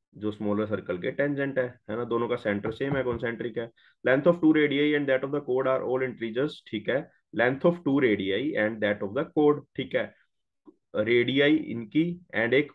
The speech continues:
कोड की, ये सारी इंटीजर्स लेंथ हैं। ठीक है, when expressed in centimeter, if the length of the chord which is an even integer, ठीक है, तो ये इवन इंटीजर कैसे होगा कोड का,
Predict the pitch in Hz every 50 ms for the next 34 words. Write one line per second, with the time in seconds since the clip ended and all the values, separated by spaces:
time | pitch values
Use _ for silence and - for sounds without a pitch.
0 | _ - 123 117 113 110 101 87 95 104 110 113 110 - 120 110 117 135 147 131
1 | 104 98 101 95 90 95 92 90 - - 90 90 90 87 87 85 90 - _ _
2 | _ _ _ _ _ - 131 127 147 139 135 147 151 151 135 - - - 123 117
3 | 107 104 139 175 175 160 107 90 90 90 90 90 90 92 104 110 117 135 135 143
4 | 147 151 156 170 156 151 165 165 165 - 143 147 147 143 143 139 - 147 139 151
5 | 151 117 104 113 120 131 131 113 98 - - 85 82 90 90 90 - - 95 87
6 | - 90 92 135 - _ _ _ - - - _ _ - 104 98 101 113 139 165
7 | - 110 117 135 156 - 123 107 110 113 110 104 95 87 87 90 87 90 110 113
8 | - - 92 87 - - 90 87 87 87 85 - - 104 98 95 - - 147